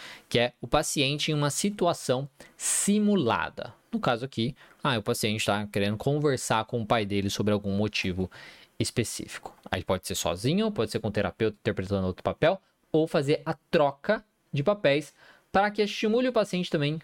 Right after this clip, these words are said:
ver as coisas de outra perspectiva, na visão do pai, por exemplo. Tem como objetivo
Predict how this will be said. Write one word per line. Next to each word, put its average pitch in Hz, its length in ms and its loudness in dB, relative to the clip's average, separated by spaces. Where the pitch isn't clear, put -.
ver 143 240 2
as 156 140 -2
coisas 127 320 0
de 147 120 0
outra 127 460 0
perspectiva, 143 800 -2
na 104 100 -2
visão 110 360 -2
do 135 140 0
pai, 95 380 -4
por 101 180 0
exemplo. - 380 -6
Tem 185 200 4
como 175 480 4
objetivo 165 960 4